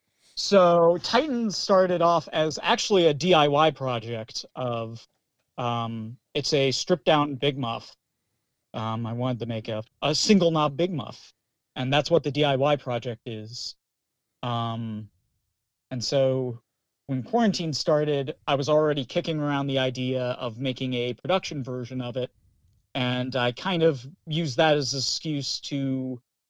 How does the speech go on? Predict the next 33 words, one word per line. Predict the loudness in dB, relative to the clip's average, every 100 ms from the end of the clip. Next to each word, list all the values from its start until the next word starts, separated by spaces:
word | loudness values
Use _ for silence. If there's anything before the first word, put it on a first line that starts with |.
| _ _
um, | -4 -2 -2 -2
learn | 0 0 0 -2
how | -2 -2 -2
to | -4
do | -4 -2 -2
surface | -2 0 0 0 -2
mount | -4 -6 -6
routing. | -6 -4 -6 -10 -16 _ _ _ _ _ -8
Um, | -4 -4 -4 -4 -6
so | 0 2 4
instead | 2 -2 2 4
of, | 4 4 0 -4 _ -10
if | -8
you | -4 -4 -6 _
have | 0 2
a | 2
Titan | 0 -2 -2
and | -2 -2
open | -4 -4
it | -4
up, | -4 -6 -8 _ _ _ _ _ -6
um, | -4 -2 -4
instead | -4 0 4 6
of | 4
all | 2 2
the | 2
components | -2 -4 -4 -4 -4
actually | -4 -4 -4 -6
being | -4 -6 -6
passed | -2 -2 0 -4
through | -6 -6
the | -6
board, | -4 0 0 0 -6 -14